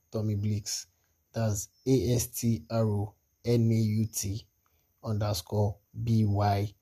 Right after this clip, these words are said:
underscore T O M M Y B L I X. And if you want to place an order, you can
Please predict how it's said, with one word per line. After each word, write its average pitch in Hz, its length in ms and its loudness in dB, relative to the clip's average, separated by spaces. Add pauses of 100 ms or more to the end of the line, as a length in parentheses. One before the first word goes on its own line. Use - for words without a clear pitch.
(480)
underscore 104 720 -2 (520)
T 120 280 0 (120)
O 110 240 -2 (160)
M 120 320 2
M 113 240 0
Y 104 320 0 (420)
B 113 240 0
L 101 260 -2
I 104 140 -4
X. - 480 -10 (640)
And 113 180 -2
if 127 140 4
you 117 60 2
want 113 160 2
to - 60 -10
place - 320 -4
an 101 160 -4
order, 101 200 0
you 98 80 -4
can 104 360 -6